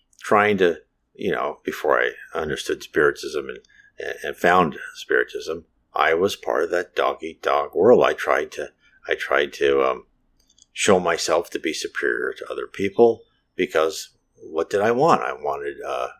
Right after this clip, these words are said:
promotion. I wanted a raise, and, and the, the reward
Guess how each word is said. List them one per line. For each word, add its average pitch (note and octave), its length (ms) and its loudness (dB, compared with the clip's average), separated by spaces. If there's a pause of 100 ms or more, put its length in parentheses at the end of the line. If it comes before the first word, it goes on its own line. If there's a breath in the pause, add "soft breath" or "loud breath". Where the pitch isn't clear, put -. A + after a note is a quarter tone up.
(100)
promotion. E2 560 0
I F2+ 80 2
wanted B1+ 400 -4
a C2 40 -6
raise, C2+ 580 0
and, A#1+ 140 -10 (400 loud breath)
and D2 360 -4
the, C2 320 -2
the D#2 100 0
reward F2+ 840 4